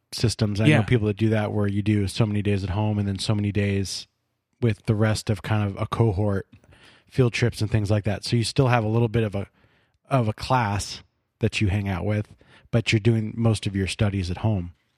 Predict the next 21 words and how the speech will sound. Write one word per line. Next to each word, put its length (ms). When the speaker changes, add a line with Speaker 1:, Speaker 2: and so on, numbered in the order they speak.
Speaker 2:
I 100
gotta 180
be 140
honest, 280
though, 140
I'm, 160
n-, 380
now 160
I'm 80
just 140
speculating 540
here. 200
But 140
I'm 80
gonna 140
say 180
within 240
the 80
next 200
five 300
years, 380